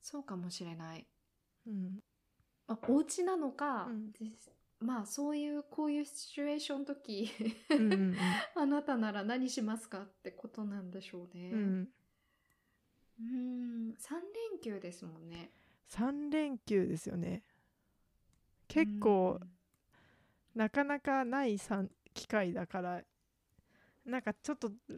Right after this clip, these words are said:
Speaker 2: 特別なことしたいななんては思っちゃったりしますよね。
Speaker 1: する。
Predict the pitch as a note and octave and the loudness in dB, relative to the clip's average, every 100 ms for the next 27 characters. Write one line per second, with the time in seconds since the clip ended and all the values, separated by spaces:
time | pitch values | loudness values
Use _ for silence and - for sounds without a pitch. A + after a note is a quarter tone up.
0 | - A3 - C4 C#4 C4+ C4+ C#4+ B3+ G#3+ | -8 -6 0 2 2 0 -4 -4 -4 -6
1 | - C4 F#3+ F#3+ G3 G3 G3 - G#3+ F#3+ | 0 2 4 4 2 2 0 2 6 6
2 | - F#3+ G#3 - _ G#3 - - F3+ E3+ | 6 4 2 0 _ -2 -2 0 0 0
3 | F#3 F3+ - - F#3+ A3 _ _ _ _ | -2 -4 -4 -6 -6 -8 _ _ _ _
4 | _ _ _ _ _ _ _ _ _ _ | _ _ _ _ _ _ _ _ _ _
5 | _ - - A#3+ C4 C4 | _ -16 -4 0 2 0